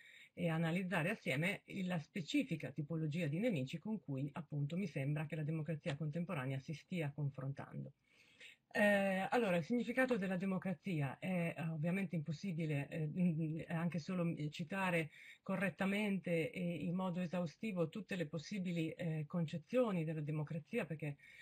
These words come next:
la democrazia è un termine che ha s-, ha avuto, eh, mm, contenuti profondamente diversi a seconda dei contesti storici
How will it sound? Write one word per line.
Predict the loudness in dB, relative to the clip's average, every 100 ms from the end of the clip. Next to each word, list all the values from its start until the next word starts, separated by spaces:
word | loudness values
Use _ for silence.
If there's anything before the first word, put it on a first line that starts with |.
| -20 -10
la | -4
democrazia | 0 0 0 -2 0 0 0
è | 0 -2
un | 0 0 0 0
termine | 4 4 2 0 0 -2
che | 0
ha | 0 -2
s-, | -4
ha | -4 -2 -2
avuto, | -2 -4 -2 -2 -2
eh, | -2 0 0 0 -4 _ 0
mm, | 0 0
contenuti | 0 0 2 2 2 2 2 0 -2 _ _ _ _ _ _ _ -8
profondamente | -2 0 2 2 2 0 0
diversi | 0 2 0 -2
a |
seconda | -6 -2 0
dei | 0 0
contesti | -2 0 0 0 -4 -12
storici | -10 -4 0 0 -2 -6